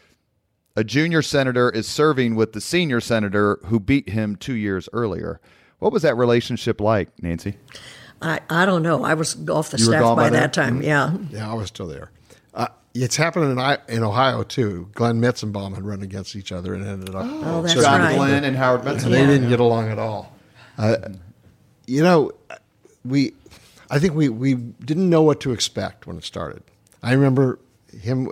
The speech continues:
Speaker 3: in December of seventy-six. Y-,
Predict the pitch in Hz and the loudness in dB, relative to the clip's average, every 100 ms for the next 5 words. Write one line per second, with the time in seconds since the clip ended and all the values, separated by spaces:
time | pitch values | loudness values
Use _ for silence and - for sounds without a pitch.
0 | - 110 113 107 - 151 151 160 - 110 | -2 -2 0 0 2 2 4 2 2 0
1 | 95 127 117 127 117 - 92 - - - | 0 0 0 0 -2 -4 -6 -4 -6 -8
2 | _ _ _ _ _ _ - | _ _ _ _ _ _ -12